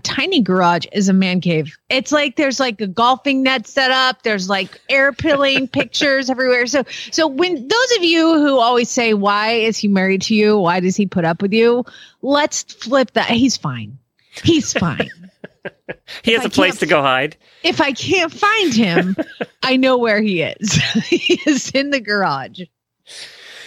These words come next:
Speaker 2: So over the weekend, I was talking to Doctor Wendy. I hadn't talked to her in a while. And, of course, uh, regular listeners will know she fills in over here, and she's a veterinarian and traditional Chinese medicine doctor. But I was talking to her, and she sent me a picture of her new puppy.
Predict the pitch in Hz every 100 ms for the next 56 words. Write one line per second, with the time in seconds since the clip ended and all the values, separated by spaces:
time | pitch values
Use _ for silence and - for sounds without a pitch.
0 | - - 190 175 180 214 151 135 135 120
1 | 113 - 139 139 139 113 113 113 117 104
2 | 113 131 98 123 175 120 120 113 107 101
3 | 101 101 101 107 113 107 104 104 104 98
4 | - 123 - - 104 98 92 98 98 -
5 | 123 104 104 101 104 110 92 101 104 104
6 | - 110 - 101 101 107 104 95 95 101
7 | 101 98 87 85 - 101 98 104 104 101
8 | 98 101 90 87 107 104 107 95 110 104
9 | 98 101 101 104 110 95 95 - 107 -
10 | - - - - - - 131 120 135 123
11 | - 170 180 151 131 110 - 120 - 160
12 | 147 135 - 123 - 127 113 107 - 110
13 | 101 98 95 104 107 104 - 110 - 71
14 | 85 -